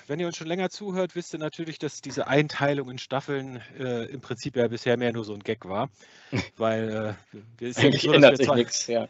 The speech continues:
Speaker 1: <laughs> Ja, dass wir so zwanzig Episoden am Stück produzieren und dann drei Monate Pause machen. <laughs> Das, das läuft bei uns ja nicht so. Dieses Mal allerdings ist, äh, schon ein gewisser, ja, Schnitt drin, würde ich's mal sagen.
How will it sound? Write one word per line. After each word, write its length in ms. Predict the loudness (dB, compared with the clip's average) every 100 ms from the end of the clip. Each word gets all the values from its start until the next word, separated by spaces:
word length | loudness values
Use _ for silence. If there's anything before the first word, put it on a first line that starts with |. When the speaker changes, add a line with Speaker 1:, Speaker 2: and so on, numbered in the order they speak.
| -4
Speaker 1:
<laughs> 80 |
Ja, 140 | 0 0 0 -8 -8 -4
dass 200 | -2 0
wir 100 | -2
so 80 | 0
zwanzig 340 | 0 0 0
Episoden 400 | -8 -8 -10 -10
am 80 | -10
Stück 220 | -12 -14
produzieren 420 | -10 -8 -6 -8
und 80 | -6
dann 100 | -8
drei 200 | -6 -8
Monate 280 | -6 -10 -10
Pause 300 | -8 -8 -6
machen. 320 | -10 -10 -12 -14
<laughs> 20 |
Das, 480 | -18 -18 -16 -14 -16 -18 -20 -20 -20 -16
das 200 | -10 -8 -4
läuft 200 | -6 -4
bei 80 | -10
uns 120 | -8
ja 80 | -10
nicht 200 | -10 -10
so. 220 | -8 -8 -12 -20 -20 -20 -20 -20 -20 _ _ _ -4
Dieses 260 | -2 0
Mal 200 | 2 2
allerdings 580 | 2 0 -2 -8 -12 -14
ist, 500 | -14 -14 -16 -16 -14
äh, 260 | -8 -6 -6
schon 280 | -2 -2 -2
ein 220 | -6 -8
gewisser, 600 | -8 -8 -4 -2 0 -2 -6
ja, 320 | -4 -4 -4
Schnitt 440 | -10 -12 -8 -10 -10
drin, 400 | -10 -8 -8 -12 -16 -16
würde 180 | -12
ich's 160 | -10 -8
mal 160 | -4 -2
sagen. 560 | 0 0 -2 -8 -12